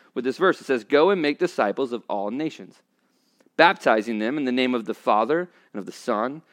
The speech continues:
and of the Holy Spirit, teaching them to obey everything I have commanded you.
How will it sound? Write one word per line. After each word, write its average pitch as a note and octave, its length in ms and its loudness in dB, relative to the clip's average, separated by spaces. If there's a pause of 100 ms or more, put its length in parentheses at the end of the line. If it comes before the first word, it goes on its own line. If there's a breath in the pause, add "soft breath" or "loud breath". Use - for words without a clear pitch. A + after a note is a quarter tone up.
(100)
and G#2+ 100 -10
of F#2+ 60 -6
the G#2 80 -4
Holy A#2+ 140 -4
Spirit, D#3+ 320 -4
teaching F#3 460 -6
them G2+ 340 -10 (460)
to D#3 160 -2
obey C3+ 260 2 (140)
everything F3 580 -4
I C#3 100 0
have B2 140 -4
commanded A#2+ 480 -8
you. - 160 -16